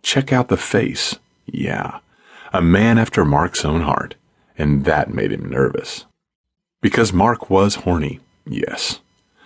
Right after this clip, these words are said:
More so than he could remember being since he was a teenager. But this guy was a stranger,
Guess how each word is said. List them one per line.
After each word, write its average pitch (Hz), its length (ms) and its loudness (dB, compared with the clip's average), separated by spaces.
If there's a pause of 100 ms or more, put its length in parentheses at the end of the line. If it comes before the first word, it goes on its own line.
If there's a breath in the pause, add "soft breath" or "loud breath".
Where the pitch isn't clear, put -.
(220 loud breath)
More 123 200 6
so 117 260 4
than 101 120 4
he 95 120 0
could 95 140 2
remember 85 400 4
being 90 500 2
since - 300 -4
he - 80 2
was - 200 -4
a - 60 -6
teenager. - 720 -4 (600)
But - 160 -4
this - 180 -2
guy 123 160 0
was 113 200 4
a 80 80 0
stranger, - 920 -4